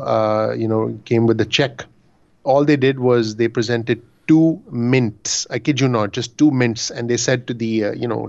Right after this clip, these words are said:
to the guest, "This is for you, good people. Thank you for coming." I know it sounds so simple, but that simple action led to a substantial increase in, in, in the tip or the gratuity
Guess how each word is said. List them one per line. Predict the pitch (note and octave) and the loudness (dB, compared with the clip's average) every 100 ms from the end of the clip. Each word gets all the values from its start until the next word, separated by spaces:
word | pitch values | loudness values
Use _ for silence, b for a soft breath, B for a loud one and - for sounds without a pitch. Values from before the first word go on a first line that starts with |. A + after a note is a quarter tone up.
| G2 | -6
to | |
the | G#2+ | -2
guest, | G#2+ C3+ - - _ _ B B B B B B | 0 0 -2 -8 _ _ B B B B B B
"This | C3 C3 | -2 0
is | F3+ | 2
for | D#3+ | 2
you, | B2 C3 D#3 | 4 4 4
good | C3 B2 | 2 0
people. | A2+ G#2 G#2 | -6 -6 -8
Thank | G2+ A#2+ A2+ | -6 -6 -6
you | A#2+ | -8
for | B2+ | -8
coming." | A2 G#2 G#2 | -8 -8 -4
I | B2 | 0
know | E3+ | 2
it | F3 | 0
sounds | - C#3 C#3+ C3 | 0 0 0 -2
so | - B2+ | -2 0
simple, | B2 A#2 G#2 A#2 A#2 B2+ _ b b - | 0 -2 -2 0 -2 -4 _ b b -8
but | B2 | 0
that | C#3 | 0
simple | - D3 D3+ D3 | 0 -4 -2 -2
action | C3 - C#3+ C3 | -2 -4 -2 0
led | B2 B2 | 0 0
to | B2 | -2
a | |
substantial | A2+ A#2+ - B2 B2 - A#2+ | 0 -4 -2 -2 -2 -2 -2
increase | A2+ - B2+ G#2+ G#2+ | -4 -2 0 0 0
in, | A2 A2+ | -2 -2
in, | A#2 A#2 | -4 -2
in | A2+ | 0
the | A2+ | 0
tip | A#2 C3 B2+ | 0 -2 0
or | A2+ | 0
the | G#2+ | 0
gratuity | G#2+ G#2+ - B2 A#2+ A2 | 0 -2 2 2 2 0